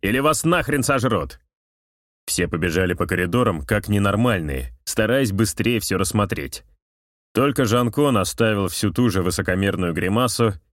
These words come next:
и медленно начал изучать каждый уголок в этом заброшенном некогда замке.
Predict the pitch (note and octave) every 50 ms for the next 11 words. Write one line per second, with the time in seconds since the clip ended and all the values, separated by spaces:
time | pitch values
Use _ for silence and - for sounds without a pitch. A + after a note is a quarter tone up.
0 | _ - - E2+ G2 C3 F3 F#3+ F#3+ F#3 E3 D3+ A#2 A#2 C3 B2+ - A#2+ A2 F#2+
1 | F2+ F2 - - A#2+ A2+ - - A2 G#2+ F2+ - F#2 E2+ E2 F2+ F#2 A2 C#3 D3+
2 | - - - G2+ - C3+ D#3+ C#3 G#2+ G2+ F2+ D#2 F2+ G2+ A#2 - - G#2+ G2+ G2
3 | F2+ E2 D#2+ D2+ D#2+ D2+ D2+ E2 D#2 D#2 F2+ D#2 C#2+ C#2+ - - - -